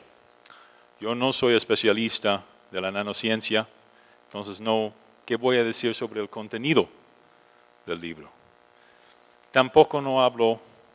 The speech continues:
Mije, entonces, ¿qué voy a decir sobre la forma del libro? Bueno, eh, un poco por los encantos de, de Yasna y Taheu,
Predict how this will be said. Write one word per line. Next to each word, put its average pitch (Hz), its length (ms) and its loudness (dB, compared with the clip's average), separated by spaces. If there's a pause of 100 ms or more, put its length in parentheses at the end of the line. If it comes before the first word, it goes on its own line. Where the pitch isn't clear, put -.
(120)
Mije, 135 320 -6 (720)
entonces, 123 400 -4
¿qué - 160 2
voy 135 240 8
a 120 80 8
decir 117 360 0 (540)
sobre 117 260 2
la 113 140 8
forma 151 460 6 (560)
del 101 180 -2
libro? 80 340 -12 (1400)
Bueno, 87 280 -10 (340)
eh, 110 160 2
un 120 80 -2
poco 165 500 8 (960)
por 143 300 8
los 120 300 0
encantos 120 840 -2
de, 95 400 0
de 104 140 -2
Yasna 113 400 2
y - 20 -4
Taheu, 139 480 2